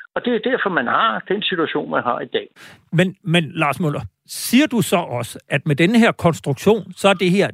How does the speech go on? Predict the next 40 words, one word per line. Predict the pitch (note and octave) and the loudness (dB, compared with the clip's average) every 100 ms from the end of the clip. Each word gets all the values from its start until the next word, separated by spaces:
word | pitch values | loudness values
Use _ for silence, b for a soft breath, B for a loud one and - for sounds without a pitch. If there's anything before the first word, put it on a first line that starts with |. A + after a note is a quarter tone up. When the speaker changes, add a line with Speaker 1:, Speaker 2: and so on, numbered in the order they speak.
| - | -2
Speaker 2:
det | F#3+ | -2
er | |
bare | D#3+ D3 D#3+ | 0 -2 -2
første, | - - F3+ A3 - A#3 F#3 b b b b b - | -6 -2 2 2 0 0 -2 b b b b b -2
øh, | D#3 | 0
skridt | - - G#3 A3 - | -2 -2 -2 -4 -2
på, | G3 F3 C3+ | 0 0 0
øh, | D#3 D3 C#3 | 0 0 0
fadæser, | - D#3+ - D#3+ F#3+ A3 | 0 0 2 4 4 2
vi | D#3+ | 0
ser, | C#3+ E3+ F3 | 0 2 0
altså | D3+ E3 - D3 | -2 -4 -4 -2
hvor | E3 | 0
galt | F#3 G#3 - | 0 0 -2
det | - | -4
går, | F#3 F#3+ F#3 | 0 0 -2
og | E3 | -4
så | F3+ | -4
kan | A3+ | -2
man | F3 | -2
sige, | D#3+ E3+ E3+ B B B B - | -2 0 0 B B B B -8
øh, | - - - | -8 -8 -4
trods | B2 G#3 A3+ | 0 2 2
alt | G3 | 2
er | E3 | 0
der | D#3+ | -2
jo | C#3+ | -4
ting, | B2 G#3+ F#3 | -2 -4 0
der, | F3 D3 | 0 0
øh, | B2+ C3+ D#3+ D#3 | 0 -4 -4 -2
der | C3+ C3 D3+ | 0 2 2
er | G#3+ - | 2 -2
sket | D3+ - G3 G#3 - G3 | -6 -2 0 0 -6 -4
i | E3+ | 0
det | D#3 F3 | 2 2
her | F#3+ | 0
forsvarsforlig, | B2 C3 E3+ A#3+ F3 - E3 E3 B2 | -2 -4 -4 -2 -2 -2 -2 -2 -2
så | E3 D3+ | -2 -2
at | D3+ - | -4 -6
fem | - G#3+ | 2 2